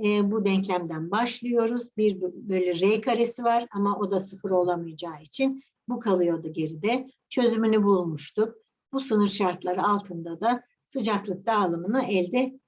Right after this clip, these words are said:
etmiştik. Şimdi, e, T'nin sıcaklık dağılımını,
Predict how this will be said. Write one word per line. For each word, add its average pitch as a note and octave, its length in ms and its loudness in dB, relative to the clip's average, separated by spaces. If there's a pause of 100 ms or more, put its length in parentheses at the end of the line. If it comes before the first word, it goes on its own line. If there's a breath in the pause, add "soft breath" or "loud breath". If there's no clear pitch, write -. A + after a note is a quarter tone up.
(140)
etmiştik. - 580 -4 (340)
Şimdi, C#4+ 440 6 (420)
e, A3+ 280 4 (380)
T'nin B3 540 8 (360)
sıcaklık A#3+ 600 -2
dağılımını, F#3 760 2